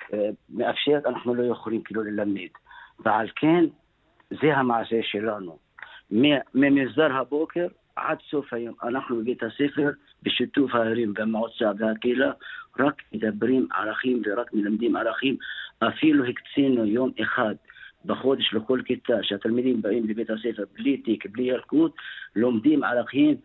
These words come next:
ב-, בצורה חווייתית ומרגשת, כדי לתת להם להפנים ולשנות. ואני, אה,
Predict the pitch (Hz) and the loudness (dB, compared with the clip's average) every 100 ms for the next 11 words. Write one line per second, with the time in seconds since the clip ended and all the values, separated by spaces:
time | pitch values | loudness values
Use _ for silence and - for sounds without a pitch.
0 | _ _ - 113 104 - _ - - - | _ _ -2 0 2 -2 _ -20 -20 -18
1 | - 117 98 107 110 - 123 127 - 110 | -6 -4 0 0 0 2 2 2 0 0
2 | 113 110 135 131 117 110 107 113 135 151 | 0 0 -2 -2 0 0 0 0 2 2
3 | 156 - - - - - 117 135 123 135 | 0 -4 -20 -20 -8 -2 2 2 0 -2
4 | 131 123 110 107 104 - 131 123 110 98 | 0 0 0 0 -2 -2 -2 0 -2 -4
5 | - 107 113 101 - _ _ _ _ _ | -2 -2 -2 -4 -10 _ _ _ _ _
6 | - 101 113 127 135 135 127 - _ _ | -12 -4 0 0 2 2 0 -4 _ _
7 | _ _ _ _ _ _ _ _ - 95 | _ _ _ _ _ _ _ _ -4 -4